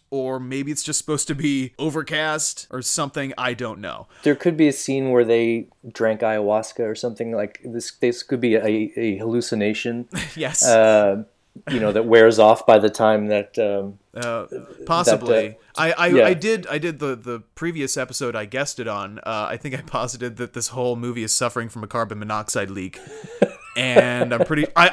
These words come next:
Speaker 1: either that or I think the pervading theory is that this is a, all a post-apocalyptic situation where these two houses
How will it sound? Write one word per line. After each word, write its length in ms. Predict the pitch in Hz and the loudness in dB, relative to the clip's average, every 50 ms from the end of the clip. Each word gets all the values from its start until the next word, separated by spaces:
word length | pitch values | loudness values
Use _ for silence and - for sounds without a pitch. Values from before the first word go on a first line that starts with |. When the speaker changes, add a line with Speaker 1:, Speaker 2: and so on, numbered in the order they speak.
| 185 | 6
Speaker 1:
either 160 | 208 208 208 160 | 6 6 6 6
that 260 | 175 170 165 160 156 - | 6 6 4 4 4 2
or 280 | 156 151 151 147 143 | 2 4 4 4 2
I 60 | 147 | 0
think 180 | 131 175 175 147 | -2 -4 -4 -2
the 80 | 143 131 | -4 -4
pervading 460 | - - - 127 135 135 131 127 113 | -4 -4 -4 -2 -2 -2 -2 -4 -6
theory 420 | 101 - 135 135 127 123 117 104 | -6 -4 -4 -2 -2 -2 -4 -4
is 200 | 104 104 101 98 | -6 -6 -6 -4
that 340 | 110 117 107 101 95 - - | -2 -2 0 -2 -2 -4 -8
this 140 | 117 110 117 | -10 -10 -8
is 80 | 113 110 | -6 -6
a, 60 | 117 | -6
all 320 | - - 110 113 110 110 | -6 -4 -4 -4 -4 -4
a 40 | 104 | -6
post-apocalyptic 880 | - - 123 107 - - 113 - 120 107 - - 113 110 104 - - - | -4 -4 -6 -6 -6 -8 -6 -4 -6 -6 -6 -6 -10 -10 -10 -10 -10 -10
situation 520 | - 123 113 - 127 107 107 - - 120 | -8 -8 -6 -6 -6 -6 -6 -6 -8 -8
where 100 | 113 113 | -8 -10
these 180 | 113 113 107 - | -8 -8 -6 -4
two 140 | - 170 143 | -4 -2 -2
houses 540 | 127 131 135 131 120 123 120 117 110 - | 0 0 0 -2 -2 -4 -6 -6 -6 -8